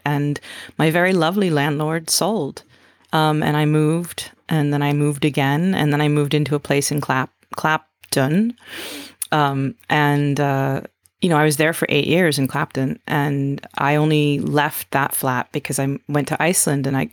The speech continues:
I didn't wanna maintain it. And also <laughs> I was evicted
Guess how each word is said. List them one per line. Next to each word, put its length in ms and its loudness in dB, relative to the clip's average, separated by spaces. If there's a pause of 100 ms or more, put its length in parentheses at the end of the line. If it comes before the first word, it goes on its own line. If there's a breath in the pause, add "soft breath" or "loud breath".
I 80 0
didn't 240 0
wanna 160 2
maintain 340 -2
it. 100 -4
And 160 -2
also 440 -2
<laughs> 40 -4
I 140 0
was 180 0
evicted 640 -2